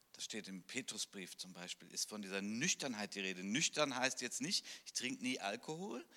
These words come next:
sondern nüchtern heißt, einen klaren Verstand zu haben. Auch nicht nur einen klaren Verstand zu haben, eine Klarheit im Denken, so kann man sagen. Und durch die Klarheit im Denken, ähm,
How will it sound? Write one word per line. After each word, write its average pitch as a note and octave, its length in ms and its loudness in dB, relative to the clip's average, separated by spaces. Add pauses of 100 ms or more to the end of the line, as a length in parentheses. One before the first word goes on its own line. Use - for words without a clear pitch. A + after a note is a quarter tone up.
(280)
sondern B2 420 2
nüchtern E3 480 0
heißt, D3 280 -2
einen A#2+ 240 -4
klaren F#3 720 6 (320)
Verstand F3+ 460 0
zu G2 160 2
haben. E2+ 240 0
Auch - 360 0 (380)
nicht D#3+ 240 2
nur - 120 6
einen A2+ 140 6
klaren D3+ 320 4
Verstand G3 540 0
zu B2 160 0
haben, A2 220 0
eine C3 220 2
Klarheit G#3 580 4
im F3 140 -2
Denken, D#3+ 520 2
so A#2+ 140 -8
kann B2 140 -4
man G2+ 120 0
sagen. E2+ 300 -8 (340)
Und C3 100 -4
durch D#3 120 2
die - 140 -2
Klarheit G3 560 0
im B2+ 260 0
Denken, G3 640 4 (720)
ähm, C3 340 6